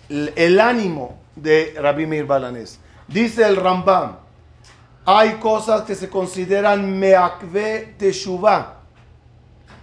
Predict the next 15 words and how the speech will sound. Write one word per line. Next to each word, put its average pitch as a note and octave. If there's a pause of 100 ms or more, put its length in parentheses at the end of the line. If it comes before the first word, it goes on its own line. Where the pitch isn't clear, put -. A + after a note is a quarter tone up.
(120)
Alguien F3+ (680)
que E3
peque G#3+
en F3
esos F#3+
pecados, F#3+
dice F#3
el F3+
Rambam, F3+ (1500)
Hashem A3
le A3
dificultará F#3
volver G3
en G3+
teshuvah. E3